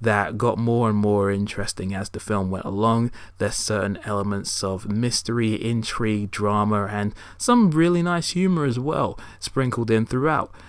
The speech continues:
And while this film definitely has certain plot beats that you can, you know, see coming a mile away, and some of the film definitely doesn't feel as original as it could be.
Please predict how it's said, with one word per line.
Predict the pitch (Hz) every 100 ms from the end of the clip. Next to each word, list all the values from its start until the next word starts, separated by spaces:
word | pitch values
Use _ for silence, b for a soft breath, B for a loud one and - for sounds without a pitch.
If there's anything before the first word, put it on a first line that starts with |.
| B -
And | 147 147 120
while | 143 165 175 156
this | 143 143
film | - 139 131
definitely | 120 123 131 120
has | 110
certain | - 123 110 107 101
plot | - 120 - -
beats | 110 -
that | - 101
you | 104
can, | 104 101 104 -
you | 117
know, | 98
see | - - 107
coming | - 104 107
a |
mile | 107 104 101 101
away, | 98 98 98 98 B B B
and | 98
some | - - 98 104
of | 101
the | 98
film | - 101 98 98 -
definitely | 107 101 101
doesn't | 98 104 -
feel | - 101 98 95
as | 104 95
original | 95 98 95 98 92
as | 95 -
it | -
could | - - 107 95
be. | - 90